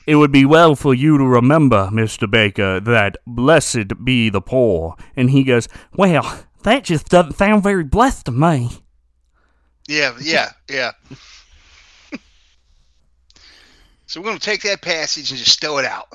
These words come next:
Speaker 1: So, yeah, Jim, uh, compliments Tammy Faye's boobies. And, uh, this naturally leads to a picnic on the quad, which leads to Jim admitting to being, <laughs> or to wanting to be a rock and roll D J and nearly killing a kid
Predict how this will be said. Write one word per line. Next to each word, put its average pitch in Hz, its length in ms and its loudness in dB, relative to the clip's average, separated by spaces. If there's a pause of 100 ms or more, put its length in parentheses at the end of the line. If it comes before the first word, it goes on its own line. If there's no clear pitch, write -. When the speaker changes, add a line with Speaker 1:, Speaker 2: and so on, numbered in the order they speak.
(300)
Speaker 1:
So, - 160 0
yeah, - 200 -2 (240)
Jim, 277 440 0
uh, 208 380 4 (260)
compliments 202 840 -2 (260)
Tammy 175 220 0
Faye's 196 280 0
boobies. 156 420 -4 (640)
And, 226 500 0
uh, 247 360 0
this 233 260 -2
naturally 208 600 0
leads 208 640 -8
to 196 200 -2
a 180 60 -2
picnic 202 500 -6
on 190 180 4
the 180 80 0
quad, 127 720 -4 (120)
which 147 500 -8
leads 131 420 -4
to 143 140 -8
Jim 131 360 -2
admitting 156 640 -2 (380)
to 139 140 -8
being, 156 480 -2 (260)
<laughs> - 300 -20
or 156 140 4
to 175 120 0
wanting 220 300 0
to 175 60 2
be 208 180 0
a 214 40 0
rock 220 280 4
and 214 100 -4
roll 262 180 4
D 170 220 -6
J 175 280 0
and 170 100 2
nearly 247 280 -4
killing 254 420 2
a 214 60 0
kid 185 540 0